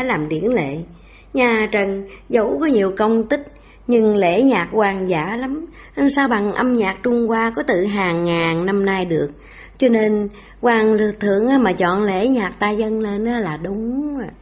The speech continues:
"Sao bảo bọn quan văn cho ông là sinh ngoại lai, quên quốc hồn quốc túy?" "Đâu có, nhạc thì phải tùy nghi, lúc vui lúc trang trọng.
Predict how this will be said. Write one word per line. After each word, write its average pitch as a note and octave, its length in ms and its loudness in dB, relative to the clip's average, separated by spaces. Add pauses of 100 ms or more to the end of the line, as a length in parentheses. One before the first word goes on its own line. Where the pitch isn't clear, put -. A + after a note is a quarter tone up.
(1500)
"Sao C#4 200 -2
bảo A3+ 260 2
bọn A#3 300 2
quan B3 200 4
văn A#3+ 300 4
cho B3 160 2
ông A#3 280 2
là G3 160 4
sinh A#3 380 2
ngoại F#3 220 0
lai, G#3 380 0 (500)
quên C4 320 4
quốc E4 220 2
hồn G3+ 320 2
quốc C4 180 2
túy?" D#4 340 2 (600)
"Đâu F3 360 0 (100)
có, C4+ 220 -4 (1040)
nhạc A#3+ 360 2
thì B3 220 -4
phải B3 180 0
tùy A3+ 240 4
nghi, B3+ 420 2 (220)
lúc G4 240 4
vui C4 300 4
lúc G3+ 180 4 (100)
trang G#3+ 260 0
trọng. D3 240 -4